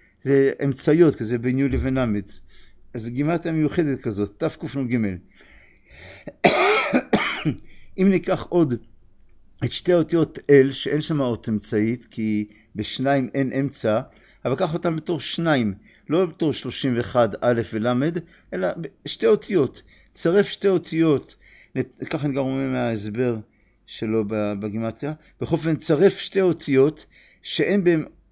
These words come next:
אות אמצעית, את האל, ונצר-, בספר אחר, במהדורה אחרת, כתוב שאין הכוונה לגימטריה, מהדורה שיש בבית, אלא הכוונה היא לשתי אותיות כשתיים, ונצרף לאותיות האמצעיות הנ"ל.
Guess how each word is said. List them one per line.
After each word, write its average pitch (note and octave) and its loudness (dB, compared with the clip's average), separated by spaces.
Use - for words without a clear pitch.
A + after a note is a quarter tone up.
אות F3 2
אמצעית, C3 0
את G#2 -6
האל, A#2+ 0
ונצר-, D3 0
בספר D#3 -6
אחר, D3+ -4
במהדורה A#2+ 0
אחרת, C3 -2
כתוב B2+ -6
שאין D3 -6
הכוונה C3+ -4
לגימטריה, A#2+ -2
מהדורה B2 -6
שיש A#2+ -10
בבית, A2+ -2
אלא C3+ 6
הכוונה C#3 2
היא C#3+ 2
לשתי B2 0
אותיות D3+ 0
כשתיים, B2 -4
ונצרף C#3+ 2
לאותיות D#3 0
האמצעיות D3 -2
הנ"ל. A#2 0